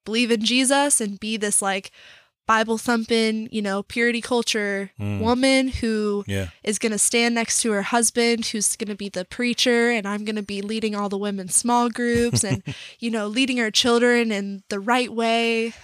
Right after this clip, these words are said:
Speaker 1: Um,
Speaker 2: It's
Speaker 1: and
Speaker 2: like a, a, a princess dream, but in a,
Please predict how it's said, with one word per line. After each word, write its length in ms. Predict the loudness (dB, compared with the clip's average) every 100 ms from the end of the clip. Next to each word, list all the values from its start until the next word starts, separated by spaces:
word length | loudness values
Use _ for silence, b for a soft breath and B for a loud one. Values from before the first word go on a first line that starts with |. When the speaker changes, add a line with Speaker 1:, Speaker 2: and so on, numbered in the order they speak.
| -8
Speaker 1:
Um, 460 | -4 -4 -6 -10 -16 b b b
Speaker 2:
It's 80 | 0
Speaker 1:
and 140 | 2 4
Speaker 2:
like 160 | 2
a, 200 | 0 -2 0
a, 80 |
a 40 | -4 _
princess 460 | 0 0 4 2 2
dream, 400 | 0 2 2 2
but 160 | 2
in 120 | 2 0
a, 140 | -2